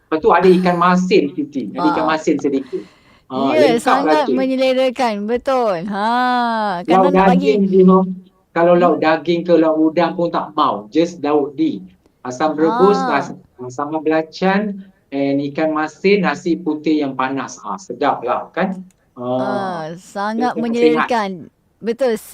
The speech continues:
Speaker 1: Ya.
Speaker 2: sedap dan sihat. Sebab tu kita ni kalau tahu resipi apa,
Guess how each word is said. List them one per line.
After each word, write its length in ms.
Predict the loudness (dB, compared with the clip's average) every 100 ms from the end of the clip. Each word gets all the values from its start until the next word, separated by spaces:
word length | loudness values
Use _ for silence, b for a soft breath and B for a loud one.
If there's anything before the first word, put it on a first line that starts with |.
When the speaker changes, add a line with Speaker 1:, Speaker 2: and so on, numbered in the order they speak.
| 0
Speaker 1:
Ya. 160 | 2
Speaker 2:
sedap 400 | 2 0 0 0
dan 240 | 0 0 0
sihat. 400 | 0 0 0 -2
Sebab 160 | -4
tu 160 | -4 -4 -4 B B
kita 320 | -8 -2 -2
ni 80 | 0
kalau 160 | 0 0
tahu 480 | 0 0 0 -2 -2
resipi 400 | -6 -10 -8 -8
apa, 560 | -8 -10 -6 -4 -4